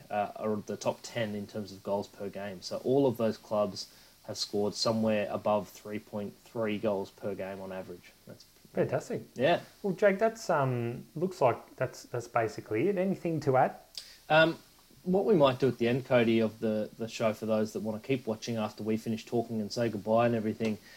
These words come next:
Speaker 1: is we'll just put up an image of the, uh, all the premiers and champions from all the leagues that we've covered. So
Speaker 2: Okay.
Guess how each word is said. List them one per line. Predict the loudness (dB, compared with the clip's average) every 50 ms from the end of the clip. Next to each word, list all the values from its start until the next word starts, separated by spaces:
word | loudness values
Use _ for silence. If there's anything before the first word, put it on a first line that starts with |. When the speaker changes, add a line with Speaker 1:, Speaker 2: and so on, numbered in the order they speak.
| -20 -20 -4 _
Speaker 1:
is | 2 2 4
we'll | 4 2
just | 2 2 2 2
put | 2 2
up | 2 2
an | 0 0
image | 2 2 0 0 0
of | -2 -2 -2
the, | 0 0 2 2 4 2 2
uh, | 0 0 -2
all | -2 -2 -2
the | -2
premiers | -4 -6 -10 -8 -6 -4 -4 -4 -4 -4
and | -6 -8
champions | -10 -8 -4 -4 -4 -2 -2 -2 -4 -4 -4
from | -6 -4 -2
all | -2 -2
the | 0 0
leagues | 2 2 0 0 -4
that | -8 -8
we've | -6 -6 -6 -6
covered. | -6 -2 0 0 0 0
So | -2 0 2 2
Speaker 2:
Okay. | 2 2 2 0 -4 -6